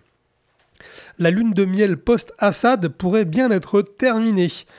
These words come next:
C'est cette phrase choc qu'a utilisée, euh, euh, Muhannad Selom, un professeur, expert en sécurité,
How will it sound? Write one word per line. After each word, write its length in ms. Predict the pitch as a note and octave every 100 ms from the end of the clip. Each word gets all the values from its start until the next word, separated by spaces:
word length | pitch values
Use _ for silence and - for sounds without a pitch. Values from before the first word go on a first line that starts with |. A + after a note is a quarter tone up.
| - -
C'est 100 | -
cette 180 | - G#3
phrase 280 | - G3 -
choc 240 | A#3+ B3
qu'a 100 | -
utilisée, 580 | E3+ - F3+ E3+ D#3+ G3
euh, 100 | E3 C#3 D3 - -
euh, 440 | F3 D#3 D3 C#3+
Muhannad 580 | C#3 F#3 E3 F#3+ G3+ E3
Selom, 460 | - - D#3 G3+ G3+
un 80 | C3
professeur, 680 | - E3+ D#3 - F#3+ G#3+ - - -
expert 380 | G#3+ - B3
en 80 | G3
sécurité, 680 | - F3 - D#3 D3 G#3+